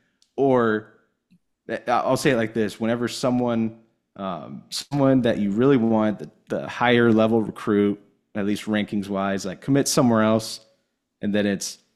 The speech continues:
"That's all right, we didn't want him, Nebraska cooled," whatever. Like, take a look at this other guy. I've, I've always thought this guy was the, was the more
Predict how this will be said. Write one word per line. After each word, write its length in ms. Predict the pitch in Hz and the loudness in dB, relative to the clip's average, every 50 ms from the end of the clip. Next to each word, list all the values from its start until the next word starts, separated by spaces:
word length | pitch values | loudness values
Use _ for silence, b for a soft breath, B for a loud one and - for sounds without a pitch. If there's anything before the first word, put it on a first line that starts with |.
| _ _ _ _ _ _ - | _ _ _ _ _ _ -8
"That's 160 | 107 110 - | -6 -4 0
all 100 | - 135 | 2 2
right, 200 | 110 110 110 107 | 4 4 2 2
we 120 | 110 117 123 | 2 4 4
didn't 180 | 123 123 120 | 4 4 4
want 180 | 113 113 110 110 | 2 2 2 2
him, 100 | 110 110 | 2 0
Nebraska 420 | 98 - 104 120 113 110 - - | 0 -2 -4 -4 -4 -4 -4 -8
cooled," 200 | - - 113 104 | -6 -4 -4 -2
whatever. 440 | 101 104 104 104 101 104 104 101 - _ _ _ _ _ _ _ _ _ _ - | -2 -2 -2 -2 -2 -2 -4 -6 -6 _ _ _ _ _ _ _ _ _ _ -12
Like, 480 | 101 101 95 90 - _ _ _ _ | -10 -8 -8 -10 -12 _ _ _ _
take 180 | - - 156 139 | 0 2 4 6
a 40 | 147 | 6
look 140 | 147 143 | 6 6
at 60 | 139 131 | 6 4
this 160 | 120 104 - | 2 2 2
other 160 | 127 120 120 | 2 2 2
guy. 260 | 104 101 92 95 98 | 2 2 2 2 2
I've, 140 | 110 127 147 - - | 2 2 0 0 0
I've 160 | 123 151 156 | 0 0 2
always 320 | 156 156 160 151 131 123 | 2 2 2 2 0 0
thought 300 | - - 139 117 90 90 | 0 -2 -2 -2 -2 -4
this 140 | 113 127 - | -6 -6 -4
guy 260 | - 127 113 110 110 | -4 -2 -2 0 0
was 240 | 107 104 98 90 101 | -2 -4 -6 -8 -8
the, 320 | 101 95 82 80 85 80 - - | -8 -8 -6 -6 -8 -10 -10 -8
was 260 | - 123 120 113 104 | -4 0 2 2 4
the 80 | 107 110 | 4 6
more 540 | 107 110 113 113 113 110 107 104 98 - | 6 8 6 6 6 4 4 2 2 -2